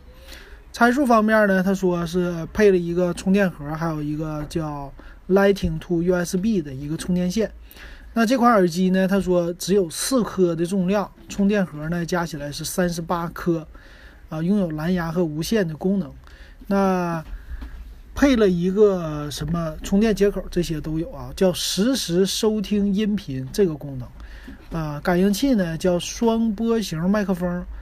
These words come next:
双光学传感器、运动加速感应器、语音加速感应器。啊，这感应器还挺多的。呃，电源方面刚才已经说过了，支持的系统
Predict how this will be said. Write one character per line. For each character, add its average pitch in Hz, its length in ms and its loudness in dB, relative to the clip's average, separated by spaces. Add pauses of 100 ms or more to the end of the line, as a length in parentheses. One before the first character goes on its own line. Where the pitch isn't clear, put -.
(320)
双 233 680 2
光 240 360 2
学 180 260 0
传 202 180 -4
感 170 140 0
器、 180 280 -2 (120)
运 220 280 2
动 202 240 0
加 190 320 2
速 214 260 0
感 170 240 -10
应 143 180 -6
器、 151 360 -6
语 151 240 -4
音 233 260 2
加 160 240 -4
速 151 160 -8
感 151 200 -12
应 131 80 -8
器。 123 240 -10
啊， 147 80 -6
这 165 100 -2
感 143 180 -6
应 151 120 -6
器 190 160 -2
还 165 120 -2
挺 143 200 -10
多 127 300 -10
的。 110 120 -14 (1160)
呃， 170 140 0
电 247 180 6
源 202 140 6
方 202 160 2
面 185 160 2
刚 185 140 0
才 180 100 4
已 160 80 0
经 147 140 -8
说 151 260 -4
过 147 160 -8
了， 135 100 -14 (160)
支 233 220 0
持 180 180 0
的 185 140 4
系 240 220 0
统 170 160 -4